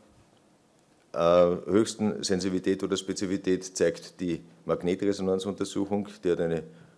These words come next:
hochgradige, äh, Sensibilität. Sie sehen hier die Dissektionslamelle im Deszendenzbereich,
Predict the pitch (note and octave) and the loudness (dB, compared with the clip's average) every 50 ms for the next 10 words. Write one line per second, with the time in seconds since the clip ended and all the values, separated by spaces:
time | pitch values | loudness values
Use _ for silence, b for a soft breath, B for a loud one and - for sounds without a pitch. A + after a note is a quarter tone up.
0 | _ - G#2+ G#2 G2+ - E2 E2 D#2+ E2+ D#2+ D2 D#2+ D#2 D#2 - b b b b | _ 2 2 2 2 2 2 2 2 2 0 0 -2 -2 -2 -4 b b b b
1 | b b _ _ - D2 D2+ D2+ D2+ D2+ C#2+ C#2+ - - B B B B B _ | b b _ _ -4 0 0 2 2 0 -2 -6 -10 -16 B B B B B _
2 | _ _ _ _ - - F#2+ F#2 F#2 F#2+ F#2 F2+ F2+ F2+ - E2+ F2 E2+ E2+ B | _ _ _ _ -10 -6 -6 -4 -4 -4 -6 -6 -6 -4 -2 -2 -2 -2 -4 B
3 | B B B B B - F2+ F2 E2 F2+ E2+ E2 F2+ G2 G2 G2 D#2 F#2 E2 F2 | B B B B B -12 -10 -6 -4 -4 -2 -2 -2 -2 -2 -4 -4 -4 -4 -6
4 | F2 D#2 - - F2+ F#2+ F#2+ - F#2 F2 F2 E2+ F2 F2+ F2 F#2 E2 - F#2 F2+ | -6 -6 -4 -2 -2 -2 0 0 0 2 2 4 2 2 0 -2 -4 -2 -2 -2
5 | E2+ - - - G2 F#2+ G2+ G2+ G2 - - F2+ E2 E2 E2 F2 G2+ G2 - | -2 -2 -2 -2 0 0 0 0 -2 0 0 2 2 4 4 4 2 0 -4